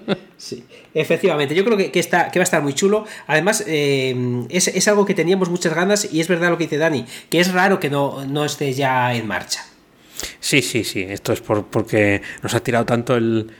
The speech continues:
Speaker 2: el audio, el formato, que,
Speaker 1: Sí.
Speaker 2: que, bueno, bueno, en fin, eh, nos ha eclipsado todo, todo lo demás y, y ahora incluso que, que, que estamos dentro, ¿no? de, de,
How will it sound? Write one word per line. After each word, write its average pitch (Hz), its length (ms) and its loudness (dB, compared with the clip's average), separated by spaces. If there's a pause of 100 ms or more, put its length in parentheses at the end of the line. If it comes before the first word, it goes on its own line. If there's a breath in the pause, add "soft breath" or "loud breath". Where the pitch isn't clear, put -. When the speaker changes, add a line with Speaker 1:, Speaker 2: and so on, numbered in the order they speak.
(140 loud breath)
Speaker 2:
el 113 140 -2
audio, 127 360 4
el 117 380 -2
formato, 131 520 2
que, 113 420 2
Speaker 1:
Sí. - 60 -18
Speaker 2:
que, 95 300 -4
bueno, 123 260 0
bueno, 110 200 -2
en - 60 -18
fin, 113 200 -2 (100)
eh, 110 640 -2
nos 117 180 -2
ha 143 40 6
eclipsado 135 580 0
todo, 117 400 2 (340 loud breath)
todo 127 220 2
lo 123 100 4
demás 123 460 0
y, - 20 -2 (300)
y 110 160 -2
ahora 107 200 2
incluso 113 380 -4
que, 107 220 0
que, 101 140 -2
que - 220 -6
estamos 107 360 -2
dentro, 110 320 0
¿no? 104 120 2
de, 101 220 2 (260 loud breath)
de, 98 440 0